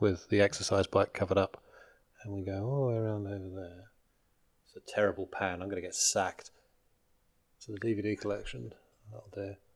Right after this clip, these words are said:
You can go all the way to the consoles if you like. There we are. Please don't rob me. And, uh, yeah.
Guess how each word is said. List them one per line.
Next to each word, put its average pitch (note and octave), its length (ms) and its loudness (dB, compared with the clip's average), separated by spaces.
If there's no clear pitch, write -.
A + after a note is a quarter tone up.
You G#2+ 140 -4
can - 0 -
go A2 140 8
all G#2+ 40 8
the G2+ 60 8
way F#2+ 80 8
to G#2+ 100 -4
the G2 80 -2
consoles G2+ 480 2
if G2 140 -6
you G2+ 80 -4
like. G2+ 220 -6
There G2 140 -6
we F#2+ 100 -4
are. G2 140 -8
Please B2+ 200 10
don't A2+ 180 10
rob G#2 220 10
me. G2+ 220 0
And, G#2 480 -6
uh, B2+ 960 -6
yeah. F#3+ 120 -2